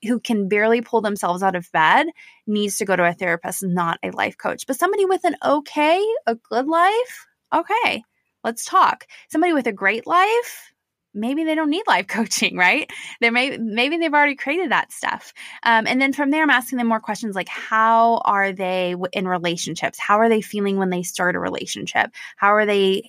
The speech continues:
handling conflict in their life? How much are they living in a life purpose? How much do they know their strengths?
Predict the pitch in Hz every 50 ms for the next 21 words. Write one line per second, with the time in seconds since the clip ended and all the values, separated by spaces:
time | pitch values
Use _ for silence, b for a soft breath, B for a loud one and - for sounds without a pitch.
0 | _ 208 208 214 196 196 202 208 202 196 190 - - - 208 196 196 185 - 175
1 | - - 170 165 170 - 92 - 64 55 73 78 - - - B B B B B
2 | B - - 214 214 220 220 220 220 - - - 208 202 202 202 190 202 190 196
3 | 196 196 190 185 185 185 175 180 175 - _ - - 240 220 180 - 202 - -
4 | - - - B B B B B B - - 196 190 196 208 202 202 208 208 208
5 | 208 - - - _ _ 208 196 196 202 190 196 - - - 208 190 196 190 190
6 | 190 190 185 190 190 185 175 - - - - 233 220 185 165 160 - - - -
7 | -